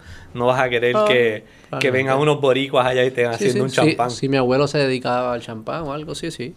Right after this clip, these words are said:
Speaker 1: Ahí estaría bien
Speaker 2: definitivo.
Speaker 1: molesto.
Speaker 2: Pero la mayoría de los seres humanos no son de esa región. O sea, que
Speaker 1: Claro.
Speaker 2: estás, estamos escogiendo a un grupo pequeño por encima de un grupo bien grande.
Speaker 1: O una cultura, una tradición por encima de lo,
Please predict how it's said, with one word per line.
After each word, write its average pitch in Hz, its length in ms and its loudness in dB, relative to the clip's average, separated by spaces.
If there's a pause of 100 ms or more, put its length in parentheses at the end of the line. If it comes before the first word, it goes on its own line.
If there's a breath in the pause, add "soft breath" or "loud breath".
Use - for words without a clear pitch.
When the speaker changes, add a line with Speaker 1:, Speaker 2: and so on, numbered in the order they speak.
Speaker 1:
Ahí 110 120 -8
estaría 120 280 0
bien 113 120 2
Speaker 2:
definitivo. 147 160 4
Speaker 1:
molesto. 131 480 2
Speaker 2:
Pero 127 140 -2
la 123 80 4
mayoría 123 280 0
de 127 40 -2
los 135 80 -6
seres 143 200 -6
humanos 135 260 -6
no 120 280 -6
son 117 220 -4
de 117 100 0
esa 117 180 -4
región. 113 320 -8
O - 0 -
sea, 104 260 0
que 139 80 2
Speaker 1:
Claro. - 0 -
Speaker 2:
estás, 139 400 0
estamos 143 300 -2
escogiendo 151 420 2
a 139 80 4
un 139 240 -6
grupo 147 300 0
pequeño 156 420 -2
por 131 120 -4
encima 117 360 -8
de 110 80 -8
un 110 80 -10
grupo 110 240 -8
bien 117 140 -16
grande. - 360 -12 (1000 loud breath)
Speaker 1:
O 113 120 -6
una 113 220 -8
cultura, 120 460 -8
una 110 140 -6
tradición 110 600 -8
por 110 220 -8
encima 120 420 -8
de 95 160 -6
lo, 90 220 -16